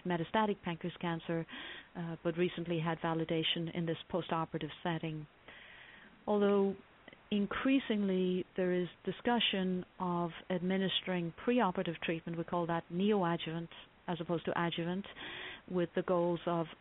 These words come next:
early delivery of, of chemotherapy to try to, uh, to get at any microscopic cells that imaging can't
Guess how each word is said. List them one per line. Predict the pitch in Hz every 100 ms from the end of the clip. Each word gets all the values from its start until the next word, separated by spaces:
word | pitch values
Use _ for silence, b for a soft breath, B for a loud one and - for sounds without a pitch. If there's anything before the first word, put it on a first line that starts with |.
| -
early | 190 202 202 175 175 -
delivery | 175 170 165 170 165 165
of, | 165 -
of | 175 -
chemotherapy | 180 170 175 165 - 175
to | 170
try | - 170 165 -
to, | 170 165 160 B B B B
uh, | 175 165 160 165
to | -
get | 180 170
at | 170 170
any | 170
microscopic | 165 170 - - 220 214 196 180
cells | 175 170 -
that | 165 -
imaging | 196 180 170 170 165 170 - -
can't | 170